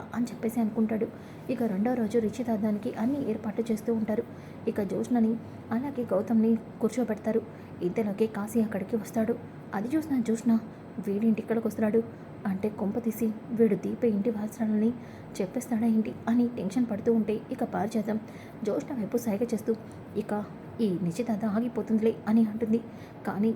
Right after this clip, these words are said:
జ్యోత్స్న మాత్రం కాశీ ఇంటికి రాగానే, "ఏయ్, ఆగ్రా నువ్వు, ఎంత ధైర్యం ఉంటే ఇక్కడికి వస్తావు?" అని అనగానే, "ఏంటక్క, ఏం మాట్లాడుతున్నావు నువ్వు? నోరు ముయ్యరా, నువ్వు ఇక్కడికి ఎందుకు వచ్చావో నాకు తెలుసు.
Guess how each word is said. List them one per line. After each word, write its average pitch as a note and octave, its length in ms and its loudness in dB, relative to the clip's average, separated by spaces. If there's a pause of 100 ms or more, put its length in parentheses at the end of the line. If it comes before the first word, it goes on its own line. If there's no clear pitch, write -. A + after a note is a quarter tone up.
జ్యోత్స్న G3 280 0
మాత్రం A3 320 0 (300)
కాశీ F4+ 300 -2 (120)
ఇంటికి A#3+ 220 4
రాగానే, A3 420 4 (360)
"ఏయ్, A3+ 140 4 (400)
ఆగ్రా A3+ 280 2
నువ్వు, G#3 240 4 (580)
ఎంత F#3+ 280 0
ధైర్యం A3 260 2
ఉంటే A#3 160 6
ఇక్కడికి A3+ 280 0
వస్తావు?" A3+ 340 2 (160)
అని A#3+ 180 2
అనగానే, A#3 400 2 (580)
"ఏంటక్క, A#3 320 2 (400)
ఏం A#3 160 4
మాట్లాడుతున్నావు A#3 500 2
నువ్వు? G#3+ 180 4 (480)
నోరు G#3+ 260 4
ముయ్యరా, G#3+ 320 4 (460)
నువ్వు E3+ 180 0
ఇక్కడికి F3 300 -2
ఎందుకు A#3 200 2
వచ్చావో A3+ 240 2
నాకు A3+ 200 4
తెలుసు. A3 280 0